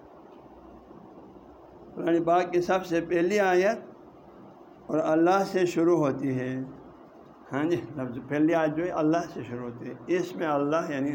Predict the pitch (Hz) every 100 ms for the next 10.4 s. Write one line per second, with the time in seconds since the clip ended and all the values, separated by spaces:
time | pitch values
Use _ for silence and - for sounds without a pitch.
0 | 139 151 160 135 123 117 120 120 - 180
1 | 165 156 147 147 151 147 - - - -
2 | - - 139 151 143 170 185 190 185 196
3 | - - - 143 143 135 127 160 180 143
4 | 131 110 135 165 - 165 165 185 185 175
5 | 170 190 165 117 120 113 117 - - -
6 | - - - - 143 170 185 202 190 175
7 | 170 156 156 170 170 160 165 156 - 135
8 | 131 143 151 131 123 123 - - - -
9 | - 113 127 160 190 190 220 139 139 -
10 | 135 139 147 160